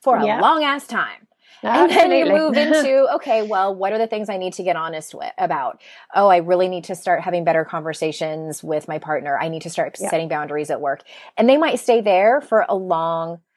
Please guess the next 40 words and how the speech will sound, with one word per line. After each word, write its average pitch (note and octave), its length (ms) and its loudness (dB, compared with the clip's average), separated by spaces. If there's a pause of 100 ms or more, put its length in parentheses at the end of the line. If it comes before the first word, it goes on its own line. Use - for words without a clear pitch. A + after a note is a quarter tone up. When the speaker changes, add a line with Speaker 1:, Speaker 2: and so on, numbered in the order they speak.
(120)
Speaker 1:
time. G#3+ 300 0
There's F#3+ 180 2
a, F#3+ 100 0 (140)
there's G3+ 260 -2
a G3+ 320 -2
saying D4 560 2
in G3 240 0
the F#3 60 2
twelve F3+ 240 -2
step - 180 0
prog-, D#3+ 320 -2
the E3 80 -6
rooms G#3 240 2
of G3+ 80 2
the F#3+ 60 -2
twelve E3+ 180 2
step D#3+ 160 -2
programs D3+ 400 -2
that C3+ 140 -6
says, C3+ 320 0 (500)
"Three A#3 300 2
frogs F#3+ 440 2
sat E3+ 220 2
on E3+ 160 0
a E3 60 -2
log. C#3 420 -2
One F3 220 -4
of F3+ 100 -2
them F3+ 160 2
decided E3 400 2
to E3+ 120 -2
jump D3 280 0
off. G#2+ 280 -2
How F3 260 -2
many E3+ 160 -2
frogs D3+ 360 2
are C#3+ 100 6
on C3+ 100 -2
the B2+ 80 -8
log?" A#2+ 320 -6